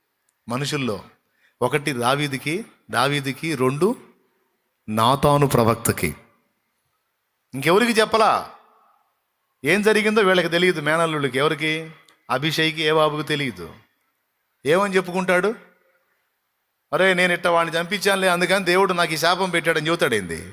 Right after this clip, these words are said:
చెప్పలా. ఏమన్నాడు తెలుసా?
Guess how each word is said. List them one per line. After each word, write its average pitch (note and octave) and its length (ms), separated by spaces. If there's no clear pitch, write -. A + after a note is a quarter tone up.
చెప్పలా. F2+ 400
ఏమన్నాడు A#2 360
తెలుసా? B2 400